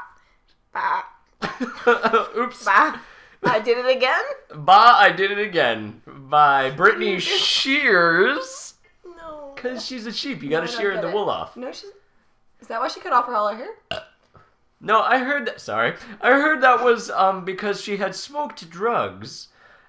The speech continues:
Speaker 2: and she needed to go to court to get possession of her filthy hillbilly children.
Speaker 1: Was
Speaker 2: We're
Speaker 1: she
Speaker 2: talking about,
Speaker 1: toxic?
Speaker 2: we're talking about Britney Spears.
Speaker 1: Oh.
Speaker 2: <laughs> Yes, she was toxic. That's
Speaker 1: Thank
Speaker 2: good.
Speaker 1: you.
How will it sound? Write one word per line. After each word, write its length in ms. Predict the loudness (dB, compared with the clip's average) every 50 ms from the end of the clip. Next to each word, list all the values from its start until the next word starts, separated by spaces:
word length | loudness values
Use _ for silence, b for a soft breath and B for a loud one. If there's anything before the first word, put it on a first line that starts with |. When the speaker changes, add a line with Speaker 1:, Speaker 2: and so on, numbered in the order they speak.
| _ -8
Speaker 2:
and 360 | -4 -4 -4 -4 -6 -8 -12
she 260 | -12 -12 -12 -12 -12 -10
needed 920 | -10 -10 -10 -8 -6 -2 -2 0 0 0 0 -2 -2 -4 -12 -14 -16 -20
to 380 | -12 -8 -6 -6 -4 -6 -6 -6
go 180 | -6 -2 -2 -2
to 100 | -2 -4
court 540 | -8 -8 -6 0 0 0 0 -2 -10 -20 -18
to 100 | -18 -14
get 460 | -10 -6 -6 -6 -6 -8 _ _ _
possession 500 | -16 -12 -6 -4 -4 -4 -4 -8 -8 -8
of 300 | -6 -4 -4 -4 -4 -4
her 300 | -4 -4 -2 -2 -4 b b b b b b b
filthy 600 | _ -20 -14 -6 -4 -2 -2 -2 -2 0 -2 0
hillbilly 520 | 0 0 -2 -2 0 -2 -2 -2 -2 -2
children. 540 | -4 -4 -6 -6 -4 -2 -2 -2 -2 -2 -6 -12
Speaker 1:
Was 80 | -12 -10
Speaker 2:
We're 40 | -4
Speaker 1:
she 40 | 0
Speaker 2:
talking 220 | 2 4 4 6
about, 160 | 6 4 2 2
Speaker 1:
toxic? 240 | -2 -6 -10 -12 -8 -6
Speaker 2:
we're 100 | -4 -2
talking 180 | 0 0 0
about 180 | 2 2 2 2
Britney 220 | 0 -4 -4 -4 -8
Spears. 420 | -8 -6 -6 -4 -6 -6 -10 -16 _ _ _ _ _ _ -12
Speaker 1:
Oh. 200 | -12 -12 -12 -14 _ _ _ _ _ _ _ _ _ -12
Speaker 2:
<laughs> 180 | -12 -12 -10 -10
Yes, 360 | -4 -4 -2 -2 -2 -2 -4 -6
she 100 | -6 -4
was 280 | -2 -2 -2 -2 -2
toxic. 400 | -2 -2 -2 -2 -2 -4 -6 -6
That's 240 | -4 -4 -4 -4 -4
Speaker 1:
Thank 60 | -6
Speaker 2:
good. 280 | -6 -6 -6 -6 -6 -8
Speaker 1:
you. 120 | -8 -12